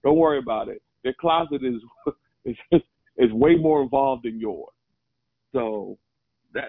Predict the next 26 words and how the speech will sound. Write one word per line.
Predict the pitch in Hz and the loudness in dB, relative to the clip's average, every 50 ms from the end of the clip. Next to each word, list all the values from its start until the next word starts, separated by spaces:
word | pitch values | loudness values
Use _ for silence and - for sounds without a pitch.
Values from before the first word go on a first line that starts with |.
| - | -6
is | 156 156 160 156 156 | -6 -6 -6 -6 -8
just, | 165 156 143 | -10 -6 2
it's | 151 151 139 135 | 4 4 4 4
just | 160 156 - | 0 0 0
the | 156 | 2
way | 135 131 120 117 | 4 4 4 4
it | 110 98 | 4 2
is. | 101 92 87 73 - _ | 2 -2 -4 -4 -6 _
So | - 113 110 107 107 110 - - - | -4 -2 0 0 -2 -4 -6 -8 -6
she, | 147 151 151 151 139 131 131 | -4 -4 -2 -4 -6 -4 0
you | 175 180 | 2 4
know, | 156 127 117 113 113 117 - - _ _ _ _ _ - | 4 4 2 2 -2 -4 -6 -12 _ _ _ _ _ -2
all | 135 147 151 | -2 0 2
these | 156 151 - | 0 0 0
people | - 160 151 151 147 | -4 -2 0 0 0
have | 139 135 135 - | 0 -2 -2 -2
something | - 139 131 135 | -4 -2 -2 -2
to | 131 123 - | -2 -2 0
say | 139 135 | 0 0
about | 131 127 127 123 113 - - | 0 0 0 -2 -2 -2 -4
something, | 131 123 120 - 123 120 120 120 _ _ _ _ _ _ _ - | -4 -4 -2 -4 -4 -6 -6 -8 _ _ _ _ _ _ _ -4
and | 113 113 110 107 107 104 104 104 101 - _ _ - | 0 0 0 0 0 -2 -4 -6 -10 -14 _ _ -4
they're | 107 113 120 120 113 | 2 4 4 4 4
doing | 113 110 120 113 110 107 104 | 4 2 2 2 2 0 -2
wrong | 104 104 104 104 101 98 - - | -2 -2 -2 -2 -4 -8 -10 -10
too. | 104 90 78 | -10 -10 -10